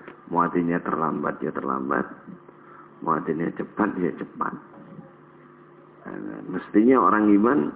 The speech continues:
harus memperhatikan ini. Walaupun sudah ada hitungan waktu, dilihat dulu. Kediri itu saya bikin begitu, muadzin harus,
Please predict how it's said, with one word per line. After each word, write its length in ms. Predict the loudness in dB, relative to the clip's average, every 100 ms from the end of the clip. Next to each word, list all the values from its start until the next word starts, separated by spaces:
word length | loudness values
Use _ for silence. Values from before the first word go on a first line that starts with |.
| -12 -20 -20 -20 -20 -8 0
harus 160 | 0 2
memperhatikan 640 | 2 4 4 2 2 4
ini. 360 | 6 6 2 -2 -10 -20 -20 -16 0
Walaupun 360 | 2 4 4
sudah 280 | 4 4 4 4
ada 320 | 4 4 0 -8 -18 -18 -4
hitungan 440 | -2 2 4 4 4
waktu, 440 | 2 2 2 2
dilihat 360 | 2 2 2 2
dulu. 280 | 0 2 2
Kediri 480 | 2 4 6 6 6
itu 120 | 2 2
saya 120 | 2
bikin 360 | 2 2 0
begitu, 400 | 2 0 0 0
muadzin 440 | 0 2 0 0 2
harus, 280 | 2 0